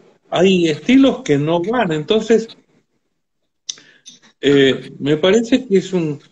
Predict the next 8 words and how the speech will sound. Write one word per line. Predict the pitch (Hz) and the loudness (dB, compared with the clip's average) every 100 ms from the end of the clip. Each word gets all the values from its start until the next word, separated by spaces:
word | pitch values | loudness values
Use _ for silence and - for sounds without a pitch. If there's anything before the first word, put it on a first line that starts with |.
| _ | _
un | - 175 185 | -2 2 2
aprendizaje | 170 156 139 139 143 139 180 156 - 143 147 151 | 2 0 0 0 -2 0 0 0 -2 0 0 -2
mucho | 135 135 147 214 220 202 165 | -12 -8 -4 -4 -2 0 0
más | 139 143 151 | 0 -4 -4
complejo | - 147 131 160 165 151 - | -2 -2 0 0 0 0 -4
el | 120 | -6
que | - | -8
tenemos | 113 117 127 135 127 | -10 -6 -4 -2 -4